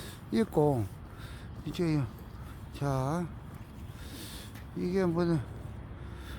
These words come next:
조형물 하나 기가 막히게 만들어놨는데, 어, 조형물이 하나 있고요. 어. 자, 이쪽으로 가면서, 어,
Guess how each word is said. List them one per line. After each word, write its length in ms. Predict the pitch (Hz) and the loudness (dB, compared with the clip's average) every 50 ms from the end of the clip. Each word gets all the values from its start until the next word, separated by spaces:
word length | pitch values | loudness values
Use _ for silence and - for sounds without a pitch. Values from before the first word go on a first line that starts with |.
| - - - - | -8 -10 -10 -6
조형물 480 | - - 180 190 196 202 226 233 220 202 | 4 8 10 10 10 10 10 8 8 8
하나 300 | 185 180 185 175 151 120 - - - | 8 8 8 8 6 6 0 -6 -4
기가 240 | - - 208 208 202 | 0 4 6 6 8
막히게 320 | 196 190 180 - - 180 | 8 8 6 6 4 4
만들어놨는데, 880 | 175 175 165 165 165 180 175 180 180 175 180 180 175 175 190 165 143 113 - - - - - - - - - - - - - - - - - - - - | 6 8 6 6 6 6 6 6 6 6 6 6 6 6 6 6 6 4 2 -4 -10 -10 -10 -10 -12 -12 -12 -10 -8 -8 -8 -8 -8 -10 -10 -10 -8 -2
어, 320 | - 165 151 147 139 139 135 | 2 4 4 6 6 4 2
조형물이 440 | 131 - 160 175 175 190 202 202 185 | 4 6 6 6 8 6 6 8 8
하나 180 | 160 156 151 156 | 8 8 8 6
있고요. 380 | 147 135 - 143 127 113 101 85 - - - - - - - - - - - - - - - - - - - - - - | 4 2 2 0 0 0 -2 -4 -6 -10 -10 -10 -10 -10 -10 -10 -10 -12 -12 -12 -12 -10 -10 -10 -10 -10 -10 -10 -6 -2
어. 420 | 120 117 113 117 120 117 104 95 87 - - - - - - - - - - - - - - - - - - - - - - - - - - - - - - - - - - - - - - - - - - - - - - - - - - - - - - - - - - - - - - | 0 2 2 2 2 2 0 0 -2 -6 -10 -10 -10 -10 -12 -12 -12 -12 -12 -10 -10 -12 -10 -10 -12 -12 -12 -12 -12 -12 -12 -12 -12 -14 -14 -14 -12 -12 -12 -12 -12 -12 -12 -12 -12 -12 -12 -12 -12 -12 -12 -12 -12 -12 -12 -12 -12 -12 -12 -12 -14 -14 -12 -12 -12 -12 -12 -12 -12 -12 -6
자, 300 | - 139 127 113 110 120 | -2 0 0 2 0 0
이쪽으로 400 | 127 151 151 - 170 151 139 127 | 0 -2 0 2 2 2 4 2
가면서, 500 | 143 170 165 151 123 110 117 120 127 139 135 - - - - - - - - - - - - - - - - - - - - - - - - - - | 4 4 4 4 2 2 0 0 0 -2 -2 -6 -10 -10 -12 -10 -10 -8 -8 -8 -8 -10 -10 -12 -12 -12 -12 -12 -12 -12 -12 -12 -12 -12 -8 0 4
어, 360 | 160 160 156 156 156 151 | 4 6 6 6 4 4